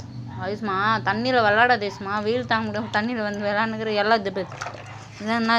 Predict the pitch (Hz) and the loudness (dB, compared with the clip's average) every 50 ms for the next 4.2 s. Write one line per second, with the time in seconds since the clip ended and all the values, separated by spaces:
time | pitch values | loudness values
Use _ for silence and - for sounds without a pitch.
0 | 214 180 160 156 151 143 - - - - - - - - - - - - - - | 2 0 -2 -8 -8 -10 -14 -18 -18 -16 -16 -16 -16 -16 -18 -20 -20 -20 -20 -18
1 | - - - - - - 208 214 226 247 262 269 262 - - - - - - - | -18 -20 -20 -20 -16 -10 -6 -4 -2 0 0 -2 -2 -6 -16 -18 -20 -20 -18 -18
2 | - - - - 330 339 339 349 349 370 370 359 330 262 - 226 240 262 269 262 | -18 -18 -18 -16 -16 -14 -12 -10 -6 -2 -2 -2 -2 -2 -2 2 4 6 6 4
3 | 247 240 254 240 233 247 262 277 285 269 254 262 262 220 240 226 214 208 202 190 | 4 2 -2 0 2 6 8 8 8 8 4 0 -2 0 0 0 0 0 0 0
4 | 185 175 165 | 0 -2 -2